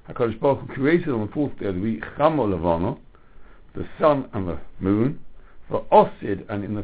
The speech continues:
future, Liporem Ovdehem, HaKadosh Baruch Hu will repay in punishment those who serve the Chamo Levano. The Chamo Levano were created for the benefits of the world, and they took them out of context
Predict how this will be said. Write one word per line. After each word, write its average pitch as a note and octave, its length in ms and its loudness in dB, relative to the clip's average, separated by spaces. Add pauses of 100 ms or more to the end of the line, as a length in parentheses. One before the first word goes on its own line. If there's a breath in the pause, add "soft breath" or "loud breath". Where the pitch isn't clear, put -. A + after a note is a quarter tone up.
future, G3 340 -2
Liporem C#3 840 0
Ovdehem, A2 680 -2
HaKadosh F#2+ 340 -10
Baruch D3+ 280 0
Hu C3 220 -2 (520 loud breath)
will G2 160 0
repay G#2 600 4 (440)
in G2 140 -4
punishment A2+ 600 -2 (920 soft breath)
those B2 260 2 (100)
who A2+ 140 -6 (200)
serve G#2+ 400 6 (100)
the G2+ 100 -2
Chamo G2+ 480 -2
Levano. E2 560 -2
The - 80 -12
Chamo A2 320 -4
Levano G#2+ 320 0
were F2+ 80 -4
created A2 600 -2 (520 loud breath)
for F2 60 -8
the F2 80 -2
benefits F#2+ 440 -4
of D2 100 -16
the F2 80 -8
world, A2 420 2 (160)
and G#2 180 -4
they F#2+ 140 0 (120)
took - 260 -6
them G2 280 -4 (580 soft breath)
out - 240 -4
of C3 100 -12
context A2 520 -4